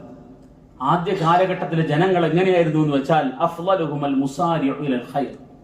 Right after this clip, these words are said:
അവരിൽ ഏറ്റവും മഹാന്മാരെന്ന് പറഞ്ഞാൽ നന്മകൾ ഓടിപ്പിടിക്കുന്നവരായിരുന്നു, നന്മകളുടെ പുറകെ ഓടുന്നവർ, അതിനെല്ലാം പിടിച്ചെടുക്കുന്നവർ, എന്നിട്ട് ആ നന്മകളെല്ലാം പകർത്തുന്നവർ,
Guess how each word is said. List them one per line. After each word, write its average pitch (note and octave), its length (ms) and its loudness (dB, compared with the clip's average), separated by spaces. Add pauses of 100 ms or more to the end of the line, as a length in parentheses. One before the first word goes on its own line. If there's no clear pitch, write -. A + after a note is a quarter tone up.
(420)
അവരിൽ C#3+ 220 0
ഏറ്റവും D#3 460 2
മഹാന്മാരെന്ന് D#3 760 2
പറഞ്ഞാൽ D3 460 0 (320)
നന്മകൾ D3+ 760 0
ഓടിപ്പിടിക്കുന്നവരായിരുന്നു, C3+ 1400 -2
നന്മകളുടെ F#3+ 540 2
പുറകെ G3+ 640 0
ഓടുന്നവർ, F3 540 2 (320)
അതിനെല്ലാം G3+ 800 0
പിടിച്ചെടുക്കുന്നവർ, F#3+ 920 2 (260)
എന്നിട്ട് E3+ 280 0
ആ D#3+ 60 2
നന്മകളെല്ലാം D3 880 -2
പകർത്തുന്നവർ, C3 720 0